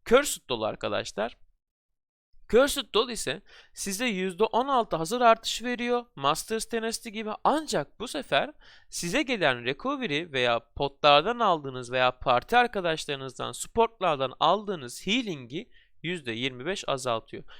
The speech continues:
Bu bizim için çok önemli mi? Çok önemli değil. Bunun matematiğini şu şekilde yapıyorlar. Anlatayım size. Şimdi biz yüzde yirmi beş canın altında oynadığımız için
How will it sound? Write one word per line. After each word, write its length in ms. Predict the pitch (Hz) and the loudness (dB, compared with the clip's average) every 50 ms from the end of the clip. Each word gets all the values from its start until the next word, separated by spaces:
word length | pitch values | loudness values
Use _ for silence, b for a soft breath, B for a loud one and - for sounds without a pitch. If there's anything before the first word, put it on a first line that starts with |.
| B - | B -4
Bu 140 | 180 208 196 | -4 -4 -4
bizim 220 | 247 233 277 262 | -4 -8 -8 -10
için 340 | 240 - 240 - - 269 247 | -12 -12 -10 -8 -8 -10 -8
çok 220 | - 269 262 - | -10 -12 -8 -8
önemli 400 | 262 254 254 254 240 226 214 226 | -8 -6 -6 -8 -8 -8 -10 -10
mi? 140 | 240 254 262 - | -10 -10 -12 -8
Çok 220 | - 240 240 - | -6 -6 -4 -4
önemli 440 | 202 185 175 180 180 190 196 196 151 | -4 -6 -4 -6 -6 -6 -6 -6 -6
değil. 140 | 123 104 113 | -6 -10 -8
Bunun 260 | 127 151 185 208 226 214 | -6 -6 -6 -4 -4 -2
matematiğini 680 | 214 214 214 - 208 190 190 190 - 202 185 190 214 | -2 -2 -2 -4 -6 -6 -6 -8 -8 -12 -10 -10 -10
şu 100 | - 214 | -8 -6
şekilde 440 | - - 147 - - 123 110 107 110 | -6 -6 -6 -8 -10 -16 -12 -8 -6
yapıyorlar. 520 | 113 113 - - 104 104 107 123 - - - _ _ - | -6 -6 -8 -8 -10 -8 -6 -6 -6 -6 -8 _ _ -6
Anlatayım 560 | 123 120 117 113 110 - - - 104 101 104 | -6 -6 -6 -8 -10 -12 -12 -18 -20 -18 -16
size. 320 | - - 107 147 190 240 B B B B B B B B | -16 -14 -10 -10 -10 -10 B B B B B B B B
Şimdi 260 | - 247 220 185 175 | -6 -4 -4 -2 -2
biz 240 | 214 220 185 160 160 | -2 -4 -6 -6 -6
yüzde 240 | 175 175 160 180 196 | -8 -8 -6 -4 -4
yirmi 220 | 196 190 196 185 | -4 -4 -4 -4
beş 200 | 233 254 247 - | -6 -6 -4 -4
canın 240 | - 196 185 175 165 | -4 -6 -6 -4 -4
altında 440 | 160 160 160 - - 160 160 147 139 | -4 -4 -4 -4 -8 -12 -8 -6 -6
oynadığımız 560 | 135 131 131 135 131 143 151 180 214 240 220 | -4 -4 -6 -6 -4 -4 -6 -4 -6 -8 -10
için 280 | 202 - - 214 247 | -8 -8 -8 -10 -10